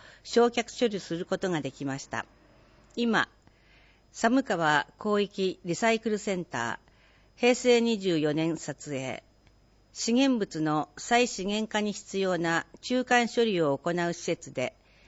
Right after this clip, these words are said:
茅ヶ崎市と共同で整備しました。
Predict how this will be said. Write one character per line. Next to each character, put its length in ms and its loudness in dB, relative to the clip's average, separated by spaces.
茅 140 -2
ヶ 100 2
崎 240 0
市 160 -10
と 100 -2
共 280 0
同 220 0
で 260 0
整 220 0
備 120 -4
し 180 -12
ま 120 -6
し 80 -16
た。 240 -8